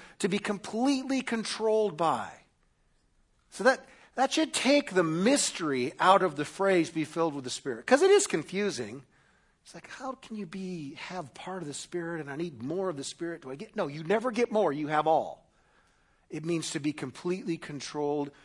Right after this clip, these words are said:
and yielded to. Yielded to. That's what the Spirit does. So to be filled with the Spirit is to be under the complete control or the influence. That's what it means.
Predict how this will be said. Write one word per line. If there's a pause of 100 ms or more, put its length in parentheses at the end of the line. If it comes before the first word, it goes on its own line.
(240)
and
yielded (480)
to. (480)
Yielded (100)
to.
That's
what
the
Spirit
does.
So (1200)
to
be
filled
with
the
Spirit
is
to
be
under
the
complete
control
or
the
influence.
That's
what
it
means.